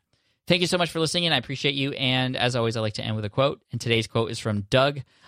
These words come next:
Ivester. He said, "Never let your memories be greater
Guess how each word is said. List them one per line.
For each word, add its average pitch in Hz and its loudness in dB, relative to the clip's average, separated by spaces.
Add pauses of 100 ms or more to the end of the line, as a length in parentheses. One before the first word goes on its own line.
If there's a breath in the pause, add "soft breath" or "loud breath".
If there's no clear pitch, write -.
(100)
Ivester. 110 -4 (340)
He 131 2
said, 120 2 (520)
"Never 165 0
let 170 0
your 135 -2
memories 110 -2
be 107 -4
greater 110 -2